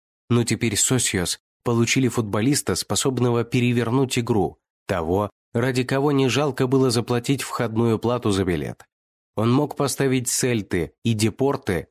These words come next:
на их законное место и подсветить собой храмы футбольной Европы.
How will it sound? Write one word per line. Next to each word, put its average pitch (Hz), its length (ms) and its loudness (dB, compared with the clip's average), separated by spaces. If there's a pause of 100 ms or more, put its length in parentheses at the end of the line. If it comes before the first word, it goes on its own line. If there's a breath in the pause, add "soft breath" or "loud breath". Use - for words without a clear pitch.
на 117 200 2
их 104 100 -2
законное 120 540 0
место 120 580 -2 (300)
и 123 80 2
подсветить 123 580 0
собой 107 380 0
храмы 117 400 -2
футбольной 92 600 -2
Европы. 82 600 -4